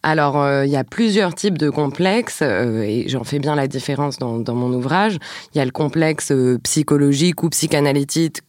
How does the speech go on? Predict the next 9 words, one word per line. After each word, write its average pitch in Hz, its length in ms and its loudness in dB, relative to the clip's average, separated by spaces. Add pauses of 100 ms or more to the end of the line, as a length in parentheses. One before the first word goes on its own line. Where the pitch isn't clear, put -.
(140)
euh, 120 160 0
au 117 140 0
sens 123 400 -2 (200)
propre, 147 400 2
on 127 40 2
va 120 100 2
dire 135 120 2
le 123 120 0
complexe, 120 500 -2